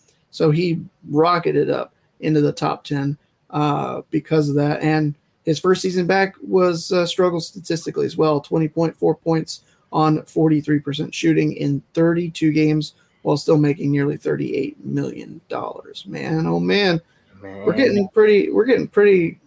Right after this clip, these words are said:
Speaker 1: prominent names up here, but we're almost to the top five.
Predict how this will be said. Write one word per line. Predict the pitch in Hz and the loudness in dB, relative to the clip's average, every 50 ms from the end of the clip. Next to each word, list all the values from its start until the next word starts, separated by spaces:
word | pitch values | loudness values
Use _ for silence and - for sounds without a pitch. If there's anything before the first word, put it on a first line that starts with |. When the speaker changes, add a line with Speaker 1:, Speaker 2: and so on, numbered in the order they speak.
| _ _ _ _ _ - | _ _ _ _ _ -4
Speaker 1:
prominent | - 202 202 208 202 190 175 160 - | 0 0 2 4 4 4 2 2 2
names | - 170 180 190 190 175 151 | 0 0 2 2 2 2 2
up | 151 147 147 - | 0 0 0 0
here, | 156 151 147 147 | 2 2 4 4
but | 147 160 151 151 160 | 2 2 2 0 0
we're | - 165 175 185 | 0 0 0 0
almost | 175 170 160 147 - - | 0 0 0 -2 -4 -4
to | - - | -6 -6
the | - | -6
top | - - 147 - - - | -4 -6 -6 -6 -6 -6
five. | - 131 - - - - - | -10 -10 -10 -10 -12 -16 -20